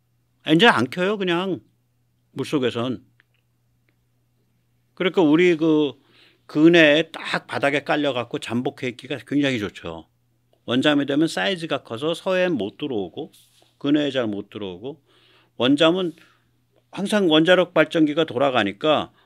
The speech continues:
음 하는 허밍이라고 불러요. 그 소리가 난다고요. 그래서 잠복형 잠수함은 우리가 세계 최강이죠. 그리고 이제 전함도 잘 만들고,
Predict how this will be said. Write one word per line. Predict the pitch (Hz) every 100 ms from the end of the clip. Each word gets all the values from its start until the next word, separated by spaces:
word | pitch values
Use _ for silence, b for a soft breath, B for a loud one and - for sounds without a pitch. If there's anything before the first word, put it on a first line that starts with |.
| b
음 | 90 98 104 107 104 101 104 101 104 101 104 104 104 104 104
하는 | 113 120 135
허밍이라고 | - 202 214 214 160 113 98
불러요. | 90 87 98
그 | -
소리가 | 139 151 131
난다고요. | 101 80 73 73 87 98 _ _ _ _ _ _ _ _ _
그래서 | - 117 127 120 _ b b
잠복형 | - - 127 151 170 - 175 160
잠수함은 | 135 127 120 123 117 127 151 -
우리가 | 113 117
세계 | 117 113 110
최강이죠. | - 113 92 80 80 80
그리고 | 107 107
이제 | 95
전함도 | 95 101 107 113 120 160
잘 | 107 92
만들고, | 95 80 78 82 80